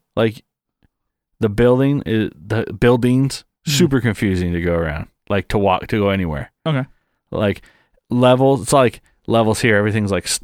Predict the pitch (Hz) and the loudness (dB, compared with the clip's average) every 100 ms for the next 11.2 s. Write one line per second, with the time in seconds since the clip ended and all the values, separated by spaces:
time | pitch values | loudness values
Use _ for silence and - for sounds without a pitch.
0 | - 107 101 117 113 120 113 107 98 - | -6 -4 -2 -2 -2 0 2 2 0 0
1 | 123 113 110 110 110 95 104 98 - 110 | 2 4 2 0 -4 0 -2 -2 -2 0
2 | 107 110 101 - 127 107 _ - - - | 0 0 -2 0 0 -2 _ -20 -16 -4
3 | 117 110 113 107 101 110 107 101 - 117 | -2 0 0 0 -2 -2 -4 -6 -4 0
4 | 107 110 107 92 87 82 - - _ _ | 0 0 -2 -2 -4 -8 -10 -20 _ _
5 | _ - 110 113 - 107 113 110 98 92 | _ -6 0 0 0 -2 0 0 0 -2
6 | 90 78 - - 92 98 82 78 - _ | 0 -2 -6 -6 -4 -4 -6 -8 -10 _
7 | - - - 98 104 - - 101 95 95 | -10 -6 -2 0 0 -2 -4 -2 -2 -2
8 | 95 95 92 - 98 92 87 90 98 - | -2 -2 -4 -4 -4 -2 -4 -4 -4 -2
9 | 101 101 92 101 104 101 92 95 92 92 | -2 0 -2 0 0 0 0 0 -2 -2
10 | 92 90 - 95 92 90 92 92 90 87 | -4 -4 -4 -2 0 -2 -2 -6 -6 -4
11 | 82 - | -6 -10